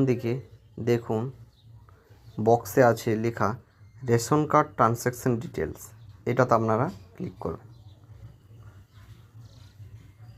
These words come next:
ক্লিক হওয়ার পর দেখুন নেক্সট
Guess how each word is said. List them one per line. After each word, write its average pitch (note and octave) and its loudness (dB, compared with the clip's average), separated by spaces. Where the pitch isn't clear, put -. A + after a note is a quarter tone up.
ক্লিক C3+ 0
হওয়ার B2 4
পর G#2+ 2
দেখুন C3 0
নেক্সট C#3 2